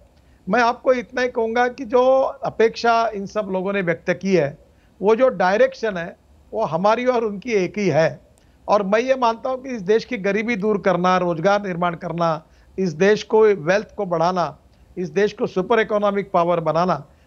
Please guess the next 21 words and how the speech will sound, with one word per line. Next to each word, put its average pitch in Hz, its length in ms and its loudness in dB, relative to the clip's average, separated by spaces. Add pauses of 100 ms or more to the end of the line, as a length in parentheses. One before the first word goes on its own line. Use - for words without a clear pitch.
(120)
ये 190 120 2
राजनीतिक, 202 680 -2
अ, 208 180 2
विका-, 175 600 0
विवाद 196 400 0
का 240 60 0
विषय 185 300 -4
नहीं 185 160 -2
बन 170 160 -2
सकता। 139 500 -6 (400)
और 202 120 2
दूसरा, 214 280 0
राहुल, 240 280 4
एक 240 180 0
बात 220 160 0
समझिए, 208 360 -2
फ़ोर्टी 214 400 -6
सेवन 196 340 -2
के 202 100 -4
बाद 190 260 2
आज 170 200 0